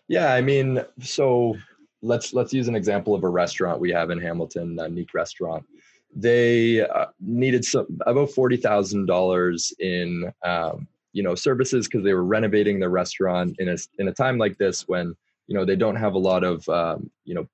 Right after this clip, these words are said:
customers coming in. They had the opportunity to renovate. So they needed architectural work, designs,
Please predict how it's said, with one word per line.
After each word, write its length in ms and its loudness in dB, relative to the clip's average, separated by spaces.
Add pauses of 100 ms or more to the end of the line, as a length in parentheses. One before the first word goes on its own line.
(300)
customers 440 0
coming 280 -2
in. 340 -2
They 140 0
had 260 0
the 80 2
opportunity 540 -2
to 100 -8
renovate. 500 0 (340)
So 160 2
they 120 2
needed 300 2
architectural 760 0
work, 340 2 (100)
designs, 760 0